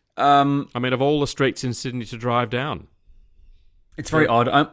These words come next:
Speaker 1: I, I'm, I'm very curious as to what it was like being a twenty-one-year-old being told that you're about to have a kid. I know lots of people have kids young, but, I mean, did you,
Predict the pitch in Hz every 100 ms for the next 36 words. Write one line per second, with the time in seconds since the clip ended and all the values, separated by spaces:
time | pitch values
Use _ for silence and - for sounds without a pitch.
0 | - 156 170 160 190 170 156 175 180 165
1 | - 160 143 123 120 123 120 104 117 110
2 | 120 107 104 - 120 110 107 110 104 98
3 | 92 101 98 - 101 95 92 - _ _
4 | _ _ 104 101 - _ 90 87 98 92
5 | 92 - 92 92 - - 110 92 131 180
6 | 233 220 180 160 151 135 127 - 120 98
7 | 101 110 98 87 85 92 101 104 107 104
8 | 120 123 123